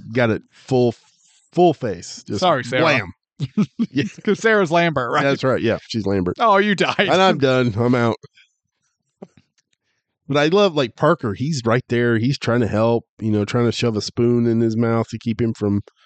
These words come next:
Speaker 2: Yeah, 'cause
Speaker 1: you
Speaker 2: they,
Speaker 1: know.
Speaker 2: they think he's having a seizure.
Speaker 1: Yeah. Um, and Ash is just kinda
Speaker 2: Watching.
Speaker 1: weirdly.
Speaker 2: Yeah. Now, he's given direction, like, put something in his mouth so he doesn't bite his tongue.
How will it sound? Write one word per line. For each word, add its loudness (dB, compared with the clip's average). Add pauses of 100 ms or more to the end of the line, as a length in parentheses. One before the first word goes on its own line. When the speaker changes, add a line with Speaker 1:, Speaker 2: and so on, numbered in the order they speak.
Speaker 2:
Yeah, -2
'cause -2
Speaker 1:
you 0
Speaker 2:
they, 0
Speaker 1:
know. 0
Speaker 2:
they 0
think -2
he's -6
having -2
a -8
seizure. -2
Speaker 1:
Yeah. 0 (1700)
Um, -8
and -4
Ash 0
is -2
just -2
kinda -2 (240)
Speaker 2:
Watching. -10 (320)
Speaker 1:
weirdly. -2 (200)
Speaker 2:
Yeah. -6 (480)
Now, 0
he's -2
given -2
direction, 0
like, -2
put -4 (100)
something -4
in 0
his -4
mouth -2
so -2
he 0
doesn't -4
bite -4
his -10
tongue. -4